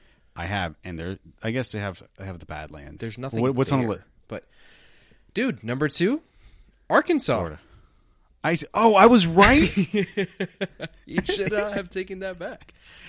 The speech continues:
Speaker 2: And number
Speaker 1: God
Speaker 2: three was
Speaker 1: damn it.
Speaker 2: Mississippi, which I mentioned earlier, which you should have, uh, known.
Speaker 1: I didn't want to. I thought, I thought they were just on the list. I didn't mean that. I thought you.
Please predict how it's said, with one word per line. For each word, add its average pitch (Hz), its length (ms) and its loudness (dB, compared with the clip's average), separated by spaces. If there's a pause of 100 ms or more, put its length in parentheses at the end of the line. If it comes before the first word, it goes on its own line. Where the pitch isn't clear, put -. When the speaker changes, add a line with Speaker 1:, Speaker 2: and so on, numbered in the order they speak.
(160)
Speaker 2:
And 143 120 -8
number 143 160 -6
Speaker 1:
God 165 60 -10
Speaker 2:
three 160 120 -4
was 170 100 -2
Speaker 1:
damn 262 100 -4
it. 135 40 -4
Speaker 2:
Mississippi, 120 400 -8
which 95 200 -12
I 101 40 -10
mentioned 98 380 -12
earlier, 92 400 -12
which - 180 -18
you 85 80 -16
should - 180 -12
have, 78 160 -14
uh, - 260 -18 (300)
known. 87 320 -12
Speaker 1:
I 123 80 -2
didn't 156 140 2
want 151 140 0
to. 139 80 -2
I 131 40 0
thought, 143 220 2
I 120 120 0
thought 131 240 0
they 113 100 0
were 107 120 -4
just 98 300 -10
on 101 260 -4
the 90 60 -10
list. 85 140 -10
I 92 40 -6
didn't 92 140 -10
mean 87 100 -12
that. 82 100 -14 (100)
I 98 100 -10
thought 92 260 -8
you. 85 240 -14